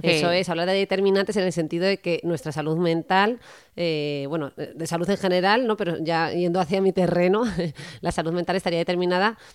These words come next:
Speaker 2: por factores, eh, también sociales, ¿no? Más allá de los psicológicos y los, eh, biológicos, ¿no? Pues las presiones socioeconómicas persistentes, pues van a tener un impacto, ¿no?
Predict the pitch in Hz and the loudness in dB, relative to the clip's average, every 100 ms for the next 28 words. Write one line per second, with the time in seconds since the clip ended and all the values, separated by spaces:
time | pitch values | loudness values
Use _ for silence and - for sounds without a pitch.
0 | _ 170 170 160 160 185 - - 175 151 | _ -6 -4 -4 -2 -4 -4 -6 -6 -4
1 | 156 160 196 185 180 180 180 139 180 196 | -2 -2 0 0 2 2 0 -2 -2 -2
2 | 156 156 165 170 170 - 156 - - 190 | -2 0 0 -2 -4 -4 -4 -4 -6 -8
3 | - - - 175 170 156 147 135 - 151 | -8 -16 -10 -4 -2 0 -2 -4 -6 -6
4 | 135 135 160 208 190 - 127 - 185 160 | -4 -2 0 0 -2 -4 -8 -6 -4 -6
5 | 139 - 135 160 160 156 - - 151 165 | -8 -8 -4 -2 0 -2 -10 -8 -4 -2
6 | 151 156 180 202 185 180 185 - 151 156 | -2 0 2 4 2 2 0 -2 -6 -6
7 | 135 175 180 185 160 - 156 160 156 151 | -6 -4 -2 -4 -6 -8 -6 -4 -2 -2
8 | 151 151 143 - 185 - 180 175 | 0 0 -2 -2 -2 -2 -2 -2